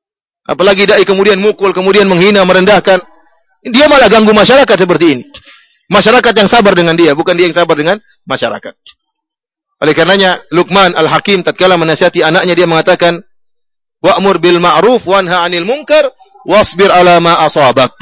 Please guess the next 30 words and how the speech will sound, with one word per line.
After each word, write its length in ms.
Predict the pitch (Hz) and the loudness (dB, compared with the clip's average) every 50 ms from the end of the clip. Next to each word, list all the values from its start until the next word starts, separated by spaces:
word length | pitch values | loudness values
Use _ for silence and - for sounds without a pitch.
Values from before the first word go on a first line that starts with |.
| - - - _ _ _ _ _ _ _ _ _ | -18 -18 -20 _ _ _ _ _ _ _ _ _
Hendaknya 320 | - 135 156 180 190 196 202 | -6 -2 -2 0 0 0 0
engkau 240 | 185 175 214 208 190 | 0 2 2 2 2
menyuruh 280 | 175 175 180 185 190 185 | 2 2 2 2 2 2
kepada 320 | 156 175 160 170 170 165 | 0 0 0 2 2 2
yang 80 | 165 170 | 2 2
ma'ruf 320 | 170 160 170 196 185 156 | 2 2 2 2 2 2
dan 160 | 151 170 165 165 | 0 0 -2 -2
mencegah 240 | 151 - 175 175 | -2 -2 -2 0
dari 160 | 175 170 165 160 | 2 2 2 2
kemungkaran, 560 | - 170 160 170 160 196 220 247 269 285 254 - - - _ _ | 0 0 -2 0 0 2 2 2 2 2 0 -4 -12 -20 _ _
dan 160 | 160 175 185 | 0 0 2
bersabarlah 720 | 180 180 - - 190 185 220 285 294 285 294 294 262 - | 0 0 0 2 2 4 4 4 4 4 4 2 2 2
akas-, 400 | - 185 185 - 190 175 - - | 0 0 0 0 -2 -2 -4 -4
atas 320 | _ 170 180 - 185 160 - | _ -2 -2 -2 -2 -2 0
apa 240 | 214 233 - 226 | 0 0 0 0
yang 80 | 208 - 185 170 | 0 0 0 0
akan 120 | 202 190 180 | 0 -2 -2
menimpamu. 560 | 170 165 156 143 - 156 151 143 135 123 110 | -2 -2 -2 0 0 0 0 0 0 -2 -2
Karena 240 | - 156 151 - 220 | -2 -2 -2 0 0
orang 280 | 202 202 190 175 156 | 2 2 2 2 0
yang 40 | 147 | 0
beramar 800 | 147 143 - - _ _ _ _ _ _ - 160 165 165 156 151 | 0 0 -2 -4 _ _ _ _ _ _ -2 -2 0 0 0 0
ma'ruf 320 | 143 151 156 185 214 185 151 | 0 0 0 2 2 0 2
nahi 160 | 160 156 151 | 0 0 0
munkar 360 | 160 196 220 208 220 196 - - | 2 0 0 0 0 -2 0 0
pasti 320 | 185 175 - - 196 175 | -2 -2 0 -2 -4 -2
diganggu. 1040 | 151 170 196 202 - _ _ _ _ _ _ - 143 139 131 123 113 117 107 101 - 120 120 _ _ _ _ _ _ _ _ _ _ - | -2 -4 -4 -4 -8 _ _ _ _ _ _ 0 0 0 0 -2 -4 -6 -6 -6 -8 -12 -16 _ _ _ _ _ _ _ _ _ _ -6
Pasti 240 | 147 147 - 185 151 | -4 -4 -2 -2 0
diganggu. 400 | 143 127 110 107 107 95 87 - - - _ _ _ _ - - - - _ _ _ _ _ _ _ _ _ _ _ _ _ _ _ _ _ _ - - - | 0 0 -2 -4 -6 -12 -14 -16 -18 -20 _ _ _ _ -20 -20 -20 -20 _ _ _ _ _ _ _ _ _ _ _ _ _ _ _ _ _ _ -20 -12 -8
Kemudian, 420 | 147 151 180 190 226 233 226 226 | -4 -2 0 0 2 2 0 0